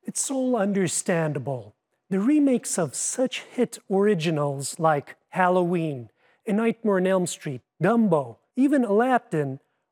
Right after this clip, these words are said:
all have been criticized by both fans and the press for lacking either the originality of their predecessors or character development. But there are also those remakes that justify their existence.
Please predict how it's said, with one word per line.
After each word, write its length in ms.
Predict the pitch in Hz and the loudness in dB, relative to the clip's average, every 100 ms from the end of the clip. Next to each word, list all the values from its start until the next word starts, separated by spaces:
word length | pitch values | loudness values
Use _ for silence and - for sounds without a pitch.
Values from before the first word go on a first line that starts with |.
| - | -4
all 220 | 277 302 | 0 2
have 260 | 269 254 185 | 4 2 2
been 200 | 185 165 | 2 0
criticized 920 | - 247 - 160 - 180 175 156 - - | -2 -4 -2 -4 -2 -2 0 -2 -6 -4
by 220 | 170 147 120 | -2 -2 -2
both 240 | - 262 254 | 0 0 0
fans 540 | - - 208 196 180 | -6 -4 0 0 2
and 180 | 190 180 | 0 2
the 80 | 170 | 0
press 540 | - - 151 135 - | -2 -2 -2 -2 -8
for 180 | - 185 | -4 -2
lacking 600 | 165 208 226 214 196 165 - _ - | 0 0 -2 -2 -2 -2 -6 _ -2
either 340 | 262 262 226 | 0 2 2
the 200 | 170 175 185 | 2 0 0
originality 680 | 175 170 185 196 190 - | -2 0 2 2 0 0
of 160 | 170 143 | -2 0
their 120 | 151 | 0
predecessors 1160 | 147 - 254 226 - 160 135 - 143 143 135 - | 0 -2 0 0 0 -4 -4 -6 -6 -6 -8 -6
or 200 | - 196 | 0 0
character 500 | 190 226 196 - 160 | 0 0 0 0 -6
development. 960 | 139 143 143 143 - - 135 120 - - _ - | -4 -2 0 -2 -4 -10 -10 -12 -18 -20 _ -2
But 520 | 151 285 185 - - _ _ _ - | 2 2 0 -4 -18 _ _ _ 2
there 140 | 254 285 | 2 2
are 60 | |
also 500 | 233 285 277 - 247 | 0 0 0 0 0
those 380 | 165 247 247 165 | 2 2 2 0
remakes 560 | 196 262 240 160 151 - | 0 2 2 0 -2 -6
that 320 | 175 160 - | -6 -6 -2
justify 760 | 240 269 - - - 175 165 | 0 0 0 -4 0 2 2
their 320 | 156 165 165 | 2 2 2
existence. 960 | 185 165 147 175 151 - 151 127 - - | 2 -2 -2 -2 -2 -4 -8 -8 -10 -12